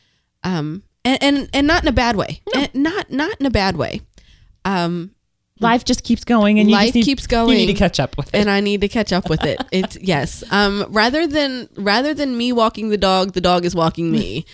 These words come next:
Speaker 2: <laughs>
Speaker 1: and, um, we need to turn that back around because I was in a really, really good groove before I left for Vegas,
Speaker 2: Mm-hmm.
Speaker 1: and, um, and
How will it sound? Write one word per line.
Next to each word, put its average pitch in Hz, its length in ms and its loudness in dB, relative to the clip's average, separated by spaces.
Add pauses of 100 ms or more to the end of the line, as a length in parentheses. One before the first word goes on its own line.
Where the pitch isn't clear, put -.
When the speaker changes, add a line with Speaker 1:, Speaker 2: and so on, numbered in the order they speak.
(120)
Speaker 2:
<laughs> - 200 -18
Speaker 1:
and, 190 600 0
um, 175 380 -2
we 202 120 0
need 208 240 -2
to 180 40 -6
turn 247 260 2
that 175 180 0
back 165 240 -2
around 160 320 -2
because 180 240 -2
I 349 100 0
was 359 160 4
in 214 80 4
a 165 80 -4
really, 202 480 0 (140)
really 196 460 2
good 170 200 0
groove 147 460 -4
before 156 280 0
I 151 80 0
left 147 280 -4
for 143 100 -8
Vegas, 139 480 -6
Speaker 2:
Mm-hmm. 170 320 0 (320)
Speaker 1:
and, 151 540 -2
um, 151 600 -6
and 151 300 -4